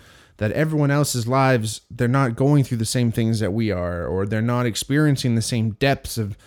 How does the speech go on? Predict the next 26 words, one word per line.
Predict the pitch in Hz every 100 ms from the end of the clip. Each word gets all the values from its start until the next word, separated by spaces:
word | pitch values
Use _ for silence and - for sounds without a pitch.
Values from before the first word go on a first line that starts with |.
| _ -
emotion | 123 139 147 - 127
and | 113 107
feeling | - 151 156 135 120 107
and, | 98 - - - - - -
and | - 104
intimacy | 170 180 127 120 - 117 110
and | 104 104 -
sorrow | - 143 160 165 135 117
and | 104 101
loss | 127 139 127 120
and | 110 98
happiness | - 143 135 123 113 98 -
and | 104
joy. | 104 131 135 110 98 - - - - _
We're | - 131 147 151
the | 143
ones | 131 131 131
that | 117 117
are |
feeling | 110 135 135 120
that | 113
harder | 117 131 127
than | 113
anyone | 117 120 113
else. | 135 113 -
But | - 104 -